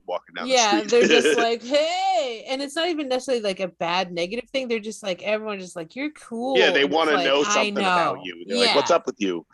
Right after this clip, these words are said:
Speaker 1: <laughs>
Speaker 2: They're like, "Who are you?" And I'm like, "Fucking Jesus." So anyway, there's that kind of, like, oh, that energy there. And then I'm, like, waiting to hang out with the dude that works there 'cause he's, like, gonna give me a bong rip or whatever. And I'm like, "Cool, cool,
Speaker 1: Nice.
Speaker 2: cool." And we're, I'm just, like, waiting.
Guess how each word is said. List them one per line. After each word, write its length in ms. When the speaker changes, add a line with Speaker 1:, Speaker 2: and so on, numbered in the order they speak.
Speaker 1:
<laughs> 180
Speaker 2:
They're 120
like, 180
"Who 260
are 40
you?" 640
And 100
I'm 80
like, 220
"Fucking 480
Jesus." 480
So 100
anyway, 260
there's 220
that 260
kind 200
of, 160
like, 320
oh, 220
that 200
energy 480
there. 400
And 140
then 80
I'm, 100
like, 180
waiting 440
to 100
hang 220
out 140
with 120
the 100
dude 300
that 160
works 300
there 160
'cause 160
he's, 160
like, 140
gonna 160
give 160
me 80
a 60
bong 300
rip 240
or 60
whatever. 240
And 100
I'm 80
like, 160
"Cool, 260
cool, 140
Speaker 1:
Nice. 120
Speaker 2:
cool." 180
And 80
we're, 140
I'm 100
just, 120
like, 120
waiting. 560